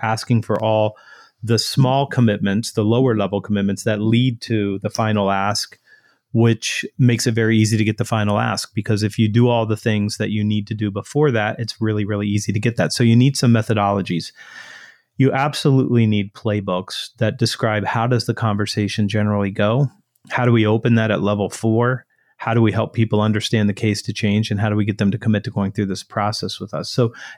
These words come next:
everything is important, but I, I don't want to scare people here to think about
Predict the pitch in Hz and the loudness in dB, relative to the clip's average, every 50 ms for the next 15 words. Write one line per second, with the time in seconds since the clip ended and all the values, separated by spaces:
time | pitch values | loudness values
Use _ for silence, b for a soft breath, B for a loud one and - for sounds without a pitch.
0 | B - 143 147 151 147 170 165 143 - 143 127 120 117 104 - 110 104 98 - | B -4 -2 0 2 4 6 6 4 4 4 4 4 4 2 2 0 -2 0 0
1 | 117 110 104 - - 151 165 - - _ _ _ _ _ _ _ - 127 120 - | 0 0 0 0 -2 -4 -4 -6 -10 _ _ _ _ _ _ _ -2 -2 -2 -2
2 | - - 123 123 120 - 135 127 113 127 - - 135 127 117 - - - 135 131 | -2 -2 -2 -2 -2 -2 -2 0 0 0 0 0 0 0 0 -2 -2 -2 0 0
3 | 131 120 - 120 113 - 104 95 107 110 104 101 98 - - 117 110 - - 113 | 0 0 0 0 0 0 -2 -2 0 0 -2 -2 -4 -6 -8 -10 -6 -4 -2 -2
4 | 107 - 117 104 104 98 98 95 95 - | 0 0 -2 0 0 0 0 -2 -2 -4